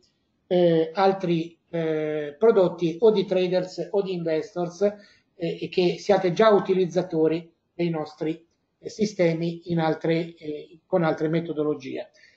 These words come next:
Certamente, eh, il nostro servizio clienti sarà a vostra disposizione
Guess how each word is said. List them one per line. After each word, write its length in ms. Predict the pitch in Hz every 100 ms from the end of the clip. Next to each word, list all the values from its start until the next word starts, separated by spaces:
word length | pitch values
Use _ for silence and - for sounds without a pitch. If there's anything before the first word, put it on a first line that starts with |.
| _
Certamente, 800 | 175 175 196 170 165 175 170 170
eh, 480 | 170 156 147 143 143 _ _ _
il 160 | 160 156
nostro 520 | 185 190 190 170 156
servizio 520 | - 190 185 208 175
clienti 480 | - 208 175 160 160
sarà 400 | - 180 165 156
a 100 | 180
vostra 340 | - 208 208 165
disposizione 840 | 151 175 190 196 185 151 147